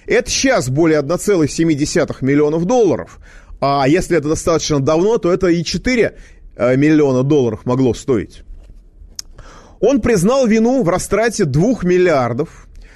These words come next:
Причем два миллиарда рубль-, два миллиарда рублей господин Покушалов, если верить его признанию,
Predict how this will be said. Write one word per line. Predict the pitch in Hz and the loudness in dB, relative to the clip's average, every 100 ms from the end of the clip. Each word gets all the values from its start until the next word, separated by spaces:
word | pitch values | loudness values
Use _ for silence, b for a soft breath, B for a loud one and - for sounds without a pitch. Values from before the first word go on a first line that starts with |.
| b b b | b b b
Причем | 127 135 269 226 | -2 0 0 0
два | 156 226 | 2 2
миллиарда | 214 202 214 208 175 185 | 2 2 2 0 0 0
рубль-, | 185 190 | -2 -4
два | 156 185 214 | -2 0 2
миллиарда | 208 196 196 175 | 2 2 0 0
рублей | 180 196 262 277 | -2 0 0 0
господин | 113 107 - 139 147 | 0 -2 0 0 0
Покушалов, | - 123 170 196 131 87 B B | -2 -4 0 0 0 -2 B B
если | B 117 - | B -4 2
верить | 147 131 - | 2 2 0
его | 107 | -4
признанию, | 98 110 165 285 254 131 | -2 -2 0 0 0 -4